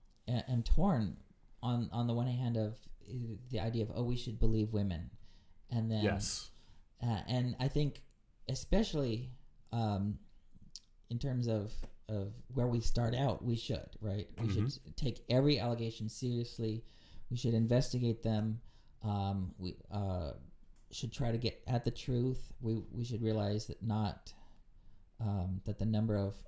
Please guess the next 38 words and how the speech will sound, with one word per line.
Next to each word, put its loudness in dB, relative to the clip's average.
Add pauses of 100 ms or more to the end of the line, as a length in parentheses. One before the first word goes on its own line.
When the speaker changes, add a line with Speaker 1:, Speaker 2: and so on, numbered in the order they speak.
(120)
Speaker 1:
false 0
allegations 0
is -4
very -2
low, 2
and -2
the 4
Speaker 2:
Mm-hmm. 4
Speaker 1:
number 2
of, 0 (400)
uh, -2 (100)
true 6
allegations 0
that -10
don't 2
get -6
reported 0
is -4
very -2
high. -2 (260)
Speaker 2:
Mm-hmm. -6
Speaker 1:
Um, 0 (2250)
but 6 (180)
it, -8
it's 0
complicated 0
because, -2 (1400)
well, 4
it's 0
just -2
a 0
big 4
mess. 0
It's -6
a 0
big 2
mess 0
on, -2